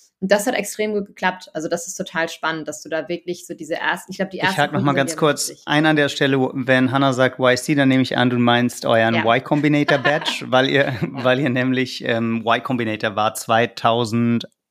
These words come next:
Speaker 1: Neunzehn.
Speaker 2: neunzehner Batch? Neunzehner
Speaker 1: Mhm.
Speaker 2: Batch. Okay.
Speaker 1: Ja,
Speaker 2: Ja.
Speaker 1: Sommer
Speaker 2: Okay,
Speaker 1: neunzehn.
Speaker 2: sorry, ich wollt, wollt nicht lange unterbrechen, nur,
Speaker 1: <laughs>
Speaker 2: nur kurz zum Verständnis. Okay, mach weiter.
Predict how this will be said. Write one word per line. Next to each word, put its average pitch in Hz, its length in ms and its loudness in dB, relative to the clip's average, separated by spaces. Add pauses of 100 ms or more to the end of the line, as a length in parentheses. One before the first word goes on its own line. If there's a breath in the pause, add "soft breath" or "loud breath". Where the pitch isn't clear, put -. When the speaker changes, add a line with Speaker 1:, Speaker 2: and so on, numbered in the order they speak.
Speaker 1:
Neunzehn. 147 800 2
Speaker 2:
neunzehner 156 460 4
Batch? 165 360 -2
Neunzehner 110 400 -2
Speaker 1:
Mhm. 98 40 -8
Speaker 2:
Batch. - 320 -12 (160)
Okay. - 260 -10 (380 loud breath)
Speaker 1:
Ja, - 120 -10
Speaker 2:
Ja. 113 140 -2
Speaker 1:
Sommer 160 220 0
Speaker 2:
Okay, 143 120 2
Speaker 1:
neunzehn. 139 120 4
Speaker 2:
sorry, 127 200 6
ich 107 100 -8
wollt, 135 360 2
wollt 143 280 2
nicht 147 120 -4
lange 139 220 0
unterbrechen, 127 500 2
nur, 147 180 6
Speaker 1:
<laughs> - 220 -2
Speaker 2:
nur 147 160 4
kurz 147 240 0
zum 135 140 -2
Verständnis. 127 640 0 (460 loud breath)
Okay, 156 280 2 (200)
mach 151 200 2
weiter. 151 360 2